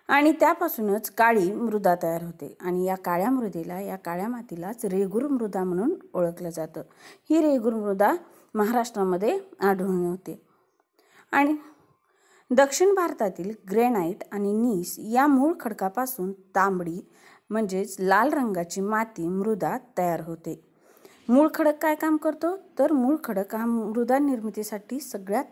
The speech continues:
आवश्यक असणारा घटक आहे, कारण मातीची निर्मिती होण्यासाठी मूळ खडक कोणत्या प्रकारचा आहे आणि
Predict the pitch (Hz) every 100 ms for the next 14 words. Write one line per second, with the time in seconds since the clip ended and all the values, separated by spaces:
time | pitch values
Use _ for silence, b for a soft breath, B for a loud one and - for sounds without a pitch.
0 | - - 202 208 - 285 240 - 185 180
1 | 320 381 b b b - 208 160 170 170
2 | - B B B 254 269 247 220 220 247
3 | 330 330 320 294 285 269 269 254 262 247
4 | 202 220 226 269 302 277 269 - 208 214
5 | 254 269 269 254 262 247 202 180 202 202